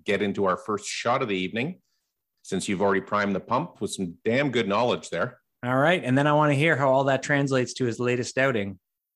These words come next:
Speaker 2: on The Batman.
Speaker 1: I'm gonna tell you everything without telling you anything.
Speaker 2: Perfect.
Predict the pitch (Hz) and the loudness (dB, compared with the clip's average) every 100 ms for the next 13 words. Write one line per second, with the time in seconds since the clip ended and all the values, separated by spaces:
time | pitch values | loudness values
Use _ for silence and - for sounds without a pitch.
0 | - 110 98 95 113 104 110 120 92 76 | -8 -6 -6 -2 -2 0 -2 -2 -10 -16
1 | - _ 107 127 131 117 123 104 101 - | -20 _ -2 0 0 0 0 0 -2 0
2 | 113 127 131 147 143 131 107 107 104 - | -2 0 -4 -2 -2 0 0 -2 -4 -6
3 | 110 110 107 104 104 - 101 92 78 - | -4 -4 -4 -4 -6 -6 -4 -4 -8 -12
4 | - - _ _ _ _ _ - 92 - | -14 -16 _ _ _ _ _ -10 -10 -12
5 | - - | -16 -20